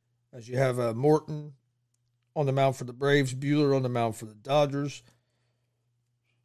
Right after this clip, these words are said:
Uh, Morton has a three point zero eight E R A on the road this season. Uh, Buehler has a one point three two E R A since the All-Star break.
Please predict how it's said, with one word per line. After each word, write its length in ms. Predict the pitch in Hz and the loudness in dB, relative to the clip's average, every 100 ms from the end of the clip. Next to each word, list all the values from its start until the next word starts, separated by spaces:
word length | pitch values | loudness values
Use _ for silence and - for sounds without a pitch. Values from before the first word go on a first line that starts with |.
| _ _ _ _ 139 | _ _ _ _ -6
Uh, 160 | 123 | -2
Morton 300 | 143 170 143 | 4 4 4
has 220 | 139 143 | 0 0
a 40 | 127 | 0
three 300 | 180 165 156 | 2 2 2
point 380 | - - 151 131 | -4 -6 -4 -2
zero 420 | 156 156 147 143 | 2 4 4 2
eight 260 | 156 151 - | 0 0 2
E 120 | 160 | 4
R 200 | 151 143 | 4 6
A 100 | 143 | 4
on 120 | 135 | 4
the 80 | 120 | 2
road 260 | 131 156 151 | 2 4 4
this 180 | 156 - | 2 2
season. 520 | 170 160 151 165 160 _ _ _ _ _ _ _ _ _ _ _ _ _ _ _ _ _ 160 | 2 2 2 0 -2 _ _ _ _ _ _ _ _ _ _ _ _ _ _ _ _ _ -10
Uh, 100 | 107 | -8
Buehler 380 | 92 151 170 151 | -2 2 6 6
has 180 | 135 123 | 6 2
a 40 | |
one 220 | 120 151 135 | 2 0 0
point 340 | 156 135 - | -4 -6 -6
three 200 | 147 143 | -2 -2
two 280 | 135 196 165 | 0 0 2
E 120 | 131 | 2
R 200 | 120 120 | 2 2
A 100 | 113 | 0
since 300 | - 117 - | -2 -4 -8
the 80 | 123 | 0
All-Star 480 | 151 156 - 160 147 | 2 2 2 2 6
break. 480 | 160 160 156 - | 6 6 2 -6